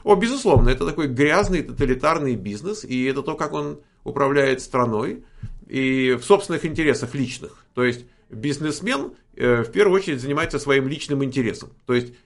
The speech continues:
интерес всех остальных, он где-то там дальше подчинённый.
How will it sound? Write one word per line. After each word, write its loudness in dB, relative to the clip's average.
интерес -2
всех -6
остальных, -2
он -2
где-то -4
там 0
дальше 2
подчинённый. -4